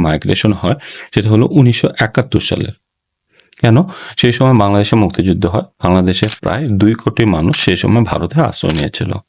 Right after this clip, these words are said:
যখন দেশ স্বাধীন হয় তখন প্রায় সবাই বাংলাদেশে চলে আসে, কিন্তু ভারতের তথ্য মতে প্রায় পনেরো লক্ষ শরণার্থী তারা তখনও ভারতে অবস্থান করছিল। পরবর্তীতে ইন্দিরা গান্ধী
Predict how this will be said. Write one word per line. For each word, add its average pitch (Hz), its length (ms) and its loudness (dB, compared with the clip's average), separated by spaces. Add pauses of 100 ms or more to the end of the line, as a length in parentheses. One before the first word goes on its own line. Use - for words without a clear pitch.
(220)
যখন 104 320 0 (120)
দেশ 104 180 2
স্বাধীন 127 340 2
হয় 135 160 4 (420)
তখন 151 180 2 (100)
প্রায় 127 200 0 (100)
সবাই 107 240 2 (320)
বাংলাদেশে 101 440 2
চলে 101 240 4
আসে, 156 140 -2 (220)
কিন্তু 123 200 2 (120)
ভারতের 120 420 0
তথ্য 113 180 -2 (100)
মতে - 180 0 (400)
প্রায় 127 220 2
পনেরো 113 340 4
লক্ষ 95 160 -2 (340)
শরণার্থী 101 500 0 (140)
তারা 107 160 2 (160)
তখনও 131 340 2 (120)
ভারতে 95 280 -4 (100)
অবস্থান 82 360 -2
করছিল। - 300 -4 (1120)
পরবর্তীতে 120 560 2 (140)
ইন্দিরা 104 300 4
গান্ধী 104 180 4